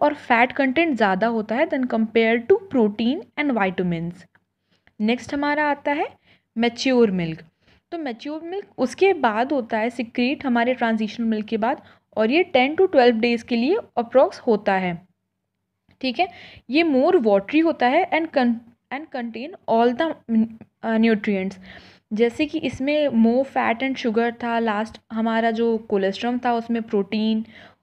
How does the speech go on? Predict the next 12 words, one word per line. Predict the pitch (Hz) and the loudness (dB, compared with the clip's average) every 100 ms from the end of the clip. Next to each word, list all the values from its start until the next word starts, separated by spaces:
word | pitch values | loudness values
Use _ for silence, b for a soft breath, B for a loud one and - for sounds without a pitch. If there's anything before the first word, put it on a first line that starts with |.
| - | -6
और | 220 214 202 | 0 0 0
विटामिन | 196 180 233 285 320 | 0 0 0 0 0
ज़्यादा | 254 202 208 214 | 0 0 -2 -2
थे, | 330 - _ _ - | -4 -8 _ _ -2
तो | |
इसमें | 370 - 349 440 | 0 0 0 0
सारे | - 262 269 311 | 0 0 0 -2
न्यूट्रिएंट्स | - 226 226 226 240 240 240 | -2 0 2 2 0 0 0
होते | 190 185 | -2 -2
हैं। | 208 311 | -6 -4
और | - 240 | -2 0
ये, | 240 392 554 | 2 0 0